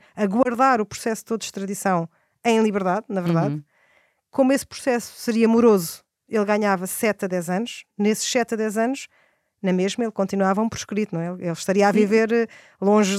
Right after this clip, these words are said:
Speaker 1: longe, ou seja, não, não
Speaker 2: Sim,
Speaker 1: estaria
Speaker 2: mas
Speaker 1: de
Speaker 2: nem
Speaker 1: todo com os
Speaker 2: tanto,
Speaker 1: seus.
Speaker 2: porque ele achava que ia conseguir resolver muita coisa. Ele achava que ia conseguir resolver muita coisa. Para nós isto é estranho, mas para ele não era. Para ele era mesmo assim.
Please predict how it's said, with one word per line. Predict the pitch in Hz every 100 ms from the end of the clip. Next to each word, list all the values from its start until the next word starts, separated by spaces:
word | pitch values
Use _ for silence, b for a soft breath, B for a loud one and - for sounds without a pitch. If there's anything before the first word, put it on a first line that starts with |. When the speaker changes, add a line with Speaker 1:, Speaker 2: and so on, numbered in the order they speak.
| 196
Speaker 1:
longe, | 190 196 190 190
ou | 190
seja, | - 214 170
não, |
não | 151 160 160
Speaker 2:
Sim, | 240
Speaker 1:
estaria | 226
Speaker 2:
mas | 202
Speaker 1:
de | 208
Speaker 2:
nem | 254
Speaker 1:
todo | 294
com |
os | 269
Speaker 2:
tanto, | 262
Speaker 1:
seus. | 233
Speaker 2:
porque | -
ele | 220
achava | 208 208 226
que | -
ia | 262
conseguir | 262 254 254 254
resolver | 214 247 262
muita | 262 - -
coisa. | 247 233 170 139
Ele | 170 185
achava | - 202
que | 208
ia | 226
conseguir | 220 - 208
resolver | 180 180 214 220
muita | 226 220
coisa. | 233 214 190
Para | - 165
nós | 170
isto | 190 -
é | 202
estranho, | - 214 240
mas | 262 -
para | 247
ele | 254 285
não | 381
era. | 349 320
Para | -
ele | 170 180
era | 202
mesmo | 220 220
assim. | 247 - 220